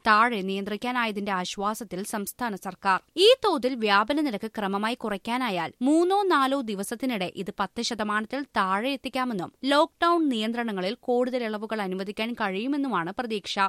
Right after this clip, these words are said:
ലോക്ഡൌൺ ആരംഭിച്ച കഴിഞ്ഞ മാസം എട്ടിന് ഇരുപത്തിയെട്ട് ദശാംശം രണ്ട് അഞ്ച് ശതമാനമായിരുന്നു ടി പി ആർ. പന്ത്രണ്ടിന് അത് വീണ്ടും ഉയർന്ന് ഇരുപത്തിയൊൻപത് ദശാംശം ഏഴ് രണ്ട് ആയി. അതീവ ഗുരുതരമായ ആ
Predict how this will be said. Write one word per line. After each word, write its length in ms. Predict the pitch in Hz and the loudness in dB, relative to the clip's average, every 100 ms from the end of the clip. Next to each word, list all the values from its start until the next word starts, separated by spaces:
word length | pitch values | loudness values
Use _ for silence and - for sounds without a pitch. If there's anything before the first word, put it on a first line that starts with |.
| - - | -2 4
ലോക്ഡൌൺ 520 | 339 403 - 480 480 415 | 8 8 6 4 6 6
ആരംഭിച്ച 360 | 320 294 294 302 | 6 4 2 0
കഴിഞ്ഞ 320 | 247 208 226 254 | 0 0 0 0
മാസം 320 | 233 247 208 | 0 0 -2
എട്ടിന് 340 | - 202 170 - | -2 -4 -4 -2
ഇരുപത്തിയെട്ട് 580 | 262 262 320 339 269 220 | -2 0 0 -2 -2 -4
ദശാംശം 500 | 208 208 202 233 208 | -4 -2 -4 -6 -4
രണ്ട് 340 | 196 208 285 | -2 -2 -2
അഞ്ച് 240 | 294 240 226 | -2 -2 -4
ശതമാനമായിരുന്നു 800 | 214 196 202 220 214 180 180 175 | -4 -2 -2 -2 -4 -4 -4 -4
ടി 140 | 196 180 | -6 -4
പി 180 | 196 | 0
ആർ. 140 | 185 - - | 0 0 0
പന്ത്രണ്ടിന് 600 | 208 208 226 240 202 - | -2 -2 -4 -4 -6 -6
അത് 180 | 190 190 | -6 -4
വീണ്ടും 400 | 185 196 220 226 | -4 -2 -2 -2
ഉയർന്ന് 360 | 208 190 180 160 - | -2 -2 -4 -8 -6
ഇരുപത്തിയൊൻപത് 680 | 196 208 220 240 190 190 190 233 | -6 -4 -4 -4 -4 -4 -4 -6
ദശാംശം 580 | 240 226 226 214 208 - 180 | -4 -4 -4 -4 -6 -6 -2
ഏഴ് 320 | 190 220 247 208 | 0 0 -2 -2
രണ്ട് 260 | 180 180 | -4 -4
ആയി. 200 | 180 180 - - | -4 -6 -8 -2
അതീവ 380 | 202 185 233 254 | -2 0 0 0
ഗുരുതരമായ 480 | 247 233 240 240 226 208 | 0 -2 -2 0 0 0
ആ 120 | - | 0